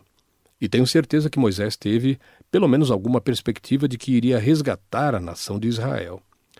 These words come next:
E então, quando ele chegou ao Mar Vermelho, alguns deles queriam voltar para o Egito, de volta à escravidão, e quiseram apedrejá-lo até a morte. Por causa do pecado, da desobediência deles, durante quarenta longos anos, eles vagaram no deserto.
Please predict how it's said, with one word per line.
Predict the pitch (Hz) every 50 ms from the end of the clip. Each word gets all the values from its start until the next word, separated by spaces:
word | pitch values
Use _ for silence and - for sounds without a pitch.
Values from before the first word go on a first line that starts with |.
| _ _ - - - - _
E | 127 139
então, | 160 - 190 220
quando | 208 - 156 131
ele | 117 113 107
chegou | - - - 120 98 104 127 156 156 131
ao | 92 90
Mar | 92 101 123 135
Vermelho, | 120 120 120 107 95 104 120 139 143
alguns | 120 123 139 185 185 156 117
deles | 117 139 170 165
queriam | - - 175 160 160 156
voltar | 147 233 220 185 - - 131 190 196
para | - 117 104
o | 95 95
Egito, | 92 92 87 123 143 131 - - - _ _ _ _ _ _ _ _ _ _ _ _ _ _ _ _ _ _
de | 143 170
volta | 123 98 101 120 151 165 - 92 85
à | 90 90
escravidão, | - - - 110 113 113 107 98 87 90 104 117 117 92 87
e | 98
quiseram | 110 - 185 156 123 151 175 185 190
apedrejá-lo | 180 - 196 202 226 233 180 120 92 95 95 117 156 151 113
até | 92 - - 107
a | 131 165
morte. | 143 104 95 87 - _ - - - - - _ _ _ _ _ _ _ _ _ _ _ _
Por | _ 120 110
causa | - 117 113 110 113
do | 110 117
pecado, | - 120 104 - 117 120 139 143 131
da | 107 101 95
desobediência | 98 110 104 107 113 113 120 120 107 101 110 156 165
deles, | 143 120 113 120 139 170 165 - - _
durante | - 110 98 95 101 98 -
quarenta | - 101 95 101 131 - -
longos | 151 117 117 165 190 190 165 117
anos, | 107 104 110 127 139 131 - - - - _ _ _ -
eles | 98 110 113 104
vagaram | 98 117 123 110 95 98 95 95 101 113 135 139
no | 135 131
deserto. | 139 156 156 139 117 110 90 80 - - - - -